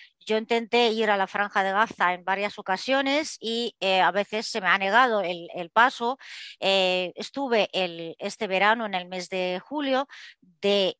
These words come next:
milagro he conseguido, después de pagar mucho dinero, he pasado por el paso de, fronterizo de Rafah, eh, y es, eh, indignante la, eh, el trato que se le da a las personas que pasan por este cruce, eh, tienen solamente a un,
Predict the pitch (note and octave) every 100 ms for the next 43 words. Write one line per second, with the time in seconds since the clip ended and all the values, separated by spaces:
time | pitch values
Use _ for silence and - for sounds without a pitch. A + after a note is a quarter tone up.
0 | _ G3 F#3+ G3 A3 A#3+ A#3 G#3 A3 G3+
1 | G3 A3+ B3 A3+ F3+ - F#3+ - - D#3+
2 | F#3+ G#3 G3+ G3 F#3+ A#3 A#3+ G#3 - F#3+
3 | C#4 C#4 G#3+ F3+ F3 - G3 - F#3+ F3
4 | - F#3+ F3+ F#3 G#3+ G#3 F#3 F3 G#3+ G#3+
5 | G#3 - - - - - - F#3+ F3+ F3+
6 | F3 A#3 A#3 A3+ - - - G#3 G3+ -
7 | A#3 A3+ A3 G3 G#3+ G#3 E3 C#3 _ _
8 | - _ _ F#3 F#3 F#3 G3 F#3 F3 G#3
9 | G#3 - B3 A#3+ G#3 G#3+ - F#3+ F#3 F#3+
10 | G#3 F#3 F#3+ F3+ - F3 G#3 G3 F#3+ -
11 | F3+ F3 F#3 - F3+ E3+ E3+ - F3 -
12 | A#3+ - G3+ G3 _ - _ _ _ F#3+
13 | G3 - G#3+ G#3 G3+ G#3+ G3 G#3 F#3+ F#3+
14 | - F3+ F3+ F#3+ F#3+